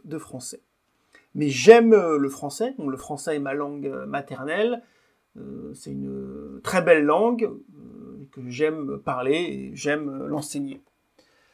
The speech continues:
Euh, ce que j'ai fait comme étude, mon parcours universitaire,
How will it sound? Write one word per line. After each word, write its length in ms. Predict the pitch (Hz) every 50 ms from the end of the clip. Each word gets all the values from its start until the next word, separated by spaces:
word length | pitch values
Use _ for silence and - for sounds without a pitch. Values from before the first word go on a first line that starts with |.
| _ _ _ - _ _ _ _ -
Euh, 420 | - 120 120 123 120 120 117 - -
ce 120 | - -
que 80 | - 208
j'ai 160 | 175 202 208
fait 320 | 202 - - - 277 277
comme 160 | 277 277 226 196
étude, 560 | 170 - - - 202 247 269 262 277 233 - 147
mon 120 | 143 147
parcours 560 | 139 180 170 - - - - 220 214 190 170
universitaire, 920 | 180 175 175 170 151 156 151 - - - - - 180 190 208 233 254 262